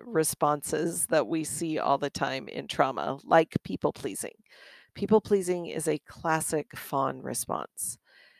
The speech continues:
Um, and having a hard time saying no is right there too. Fawning also shows up as extreme flattery or compliment giving.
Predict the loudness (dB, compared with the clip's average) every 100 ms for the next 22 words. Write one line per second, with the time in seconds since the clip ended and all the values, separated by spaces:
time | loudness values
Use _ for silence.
0 | _ _ 2 4 2 -4 -16 _ _ -2
1 | -2 -4 4 4 4 -4 0 0 0 -2
2 | -2 -2 -2 -2 0 0 2 2 0 -4
3 | -2 0 0 -2 0 0 0 -2 -2 -4
4 | -6 -6 -12 _ _ _ _ _ _ _
5 | _ _ -20 _ _ 4 10 10 8 -2
6 | 0 2 2 2 0 2 0 2 2 0
7 | 0 -2 0 -6 -8 -8 -6 -4 -4 -8
8 | -12 -10 -2 0 0 -2 -4 -8 -16 _
9 | -8 -6 -8 -6 -6 -8 -8 -8 -4 -6
10 | -6 -12 -14